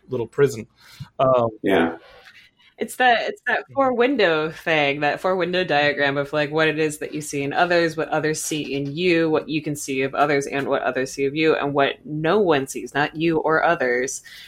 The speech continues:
Speaker 3: could see. And, um, sometimes that thing where it's like people can see something about you that it's just, like, you can't analytically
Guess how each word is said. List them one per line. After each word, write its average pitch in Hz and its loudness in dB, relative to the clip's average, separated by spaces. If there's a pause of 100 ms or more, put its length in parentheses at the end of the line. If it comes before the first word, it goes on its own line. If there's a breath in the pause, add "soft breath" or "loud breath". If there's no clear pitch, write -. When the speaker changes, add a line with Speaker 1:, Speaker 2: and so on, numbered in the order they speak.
(120 loud breath)
Speaker 3:
could - -14
see. 139 2
And, 139 -2
um, 135 -2
sometimes 160 -4
that 147 2
thing 175 2
where 156 2
it's 143 -2
like 147 -8
people 160 -8
can 147 -6
see 156 -2
something 151 -4
about 135 0
you 170 2
that 131 -2
it's - -10
just, - -10
like, 143 -6
you 151 -10
can't - -4
analytically 139 0